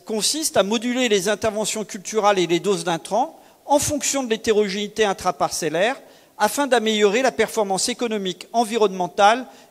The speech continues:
et la gestion des exploitations agricoles. Et forcément, cette agriculture de précision intraparcellaire met en œuvre des diagnostics d'hétérogénéité, met en œuvre des outils d'aide à la décision qui sont spécifiques et met en œuvre des équipements interconnectés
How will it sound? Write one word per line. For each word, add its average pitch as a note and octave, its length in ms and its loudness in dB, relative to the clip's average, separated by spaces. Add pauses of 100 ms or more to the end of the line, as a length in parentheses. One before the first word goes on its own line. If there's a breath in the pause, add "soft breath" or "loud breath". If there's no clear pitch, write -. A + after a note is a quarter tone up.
et A3 80 -2
la A3 140 4
gestion F#3+ 320 -6
des F#3+ 200 -2
exploitations F#3 560 -6
agricoles. D#3 460 -8 (640 loud breath)
Et F#3+ 80 0
forcément, B3 560 -2
cette A#3+ 260 -2
agriculture A#3 480 -4
de G#3 80 -4
précision G#3 480 -4
intraparcellaire F#3+ 920 0 (440 loud breath)
met F#3+ 220 2
en A#3 240 4
œuvre A#3 300 2
des F3+ 120 -2
diagnostics G3+ 540 0
d'hétérogénéité, E3+ 880 -6 (720 soft breath)
met F#3 240 0
en B3+ 240 2
œuvre B3 240 2
des F#3+ 280 -2
outils A#3 260 -10
d'aide G3 280 2
à G#3+ 100 4
la G3+ 60 4
décision G3 560 -6
qui F3+ 160 -14
sont E3+ 200 -12
spécifiques - 880 -12 (380 soft breath)
et F3+ 100 0
met G#3+ 220 0
en G#3 200 2
œuvre F#3 400 4
des D#3+ 300 -2
équipements G3+ 420 -6
interconnectés F3+ 840 -8